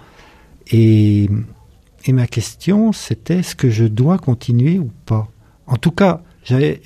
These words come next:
j'avais un super deal à proposer à, à, à Dieu. Je lui ai dit, écoute, un architecte, ça doit être riche. Donc je me,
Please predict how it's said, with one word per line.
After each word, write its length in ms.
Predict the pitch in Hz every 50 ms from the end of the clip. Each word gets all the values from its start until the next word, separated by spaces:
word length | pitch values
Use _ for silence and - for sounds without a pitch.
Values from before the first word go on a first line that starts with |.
| _ _ -
j'avais 300 | 104 131 135 127 156 147
un 100 | 117 95
super 500 | - - - - 240 - - 180 135 127
deal 420 | 127 147 180 160 127 120 113 - -
à 100 | 123 107
proposer 800 | - - 143 123 - 139 135 127 117 120 127 123 117 104 95
à, 580 | 92 92 95 98 104 107 113 - 113 110 - - _ _ - _ _ - - - _ _ _ - - - - -
à, 40 |
à 40 | 127
Dieu. 360 | 104 104 151 202 226 240 233 139
Je 120 | 104 113
lui 80 | 110 107
ai 40 | 101
dit, 240 | 98 117 170 202 202
écoute, 280 | - - - 139 - 117
un 100 | 104 104
architecte, 640 | 107 - - - 101 - - 175 180 175 175 - - - _ _ _ _ _ _ _ - _ _ _ _ -
ça 200 | - - - -
doit 200 | - 113 98 101
être 140 | 107 -
riche. 460 | - - 101 95 - - - - - - _ _ _ _ - -
Donc 220 | 120 131 147 131 104
je 100 | 107 123
me, 240 | 120 117 117 117